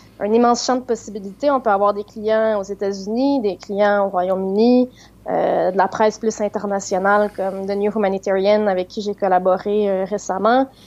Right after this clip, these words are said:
Euh, fait que oui, c'est sûr que, que pour moi, c'était, c'était un choix, là, tu sais, de, d'aller étudier un an, euh, à Londres, euh, en journalisme, apprendre à faire mon métier en anglais. Euh,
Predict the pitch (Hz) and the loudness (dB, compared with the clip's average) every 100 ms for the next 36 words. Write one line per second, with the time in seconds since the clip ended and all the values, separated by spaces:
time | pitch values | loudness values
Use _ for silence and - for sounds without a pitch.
0 | - - - 202 196 190 196 196 196 220 | -20 -20 -14 -6 -2 0 0 2 2 0
1 | 208 262 - 233 - - 294 - 233 202 | 0 0 2 -2 -2 0 0 0 -2 0
2 | 196 220 - 240 254 254 214 185 - 214 | -4 -8 -6 -4 -4 -4 -6 -4 -6 -8
3 | 202 - 208 190 185 - 220 196 190 - | -10 -8 -6 -6 -8 -8 -8 -6 -6 -6
4 | - - 226 226 247 247 - 208 240 254 | -10 -4 2 2 2 -2 -8 -6 0 2
5 | 233 226 220 226 233 247 - - _ - | 2 0 2 2 2 -2 -4 -12 _ -16
6 | 220 214 202 143 - - - 220 220 240 | -8 -6 -4 -6 -8 -6 0 2 4 4
7 | 247 233 214 208 208 208 - - - - | 2 0 -4 -4 -4 -6 -10 -20 -20 -20
8 | - _ - _ - - 269 262 254 240 | -20 _ -20 _ -6 0 2 2 0 0
9 | 226 262 269 - 262 - - 240 - 262 | 2 0 -4 -10 -14 -4 0 0 -2 -4
10 | 247 233 233 226 214 208 - 247 240 220 | -2 -2 -4 -4 -6 -8 -4 -2 -2 -2
11 | 202 208 214 226 240 240 - - 202 - | -4 -4 -2 0 2 0 -2 -4 -2 -2